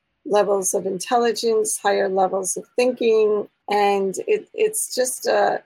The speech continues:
a, the nature, the air, the people. Um, most people here are <laughs> spiritual in some sense. Uh,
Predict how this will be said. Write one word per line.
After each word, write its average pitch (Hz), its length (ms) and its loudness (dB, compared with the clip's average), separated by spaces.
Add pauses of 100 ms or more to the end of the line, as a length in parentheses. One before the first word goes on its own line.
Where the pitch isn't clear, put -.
a, 202 100 -4 (260)
the 208 80 0
nature, 233 800 0 (120)
the - 220 -4
air, 214 600 2
the 190 80 -8
people. 208 720 -4 (160)
Um, 185 380 -4
most 240 260 0
people 247 240 -2
here - 280 0
are - 20 -2
<laughs> 269 40 -4
spiritual 240 880 -2
in 226 160 -4
some 226 260 -2
sense. 226 580 -2
Uh, 214 220 -2